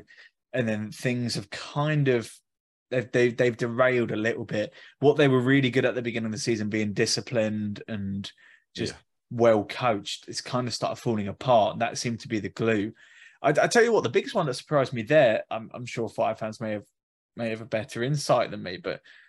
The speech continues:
Speaker 1: Schumacher, I know he hasn't been entirely consistent, but he's been hitting massive kicks. I, I, you know, he's one of those players that I always look out for, but they,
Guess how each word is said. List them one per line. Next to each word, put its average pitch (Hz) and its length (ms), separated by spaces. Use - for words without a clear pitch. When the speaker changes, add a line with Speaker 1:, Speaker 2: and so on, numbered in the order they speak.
Speaker 1:
Schumacher, 156 800
I 127 80
know 170 160
he 160 80
hasn't 127 220
been 113 100
entirely 117 400
consistent, - 640
but - 80
he's 127 140
been 123 160
hitting 117 360
massive 139 560
kicks. - 540
I, 127 160
I, 120 160
you 135 220
know, 110 120
he's 120 200
one 135 120
of 120 60
those 113 180
players 120 380
that 120 120
I 110 120
always 107 240
look 117 200
out 120 220
for, 107 300
but 92 240
they, 120 120